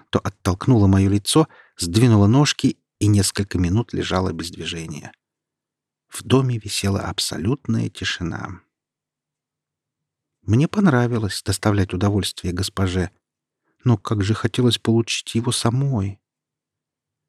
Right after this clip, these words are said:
Однако Ольга не насытилась мучениями супруга. Она заставила меня лечь под него и лизать ему яички.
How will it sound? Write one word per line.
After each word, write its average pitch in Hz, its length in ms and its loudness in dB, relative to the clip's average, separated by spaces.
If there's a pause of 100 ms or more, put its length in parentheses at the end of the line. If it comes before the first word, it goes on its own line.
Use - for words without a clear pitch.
(180)
Однако 185 380 2
Ольга 156 340 4
не 151 140 6
насытилась 110 600 2
мучениями 87 560 0
супруга. 85 560 -6 (720)
Она 101 240 2
заставила 98 560 2
меня 98 380 2
лечь 98 400 -4
под - 160 -12
него 98 320 -2 (400)
и 104 80 2
лизать 90 480 -2
ему 98 200 0
яички. - 760 -6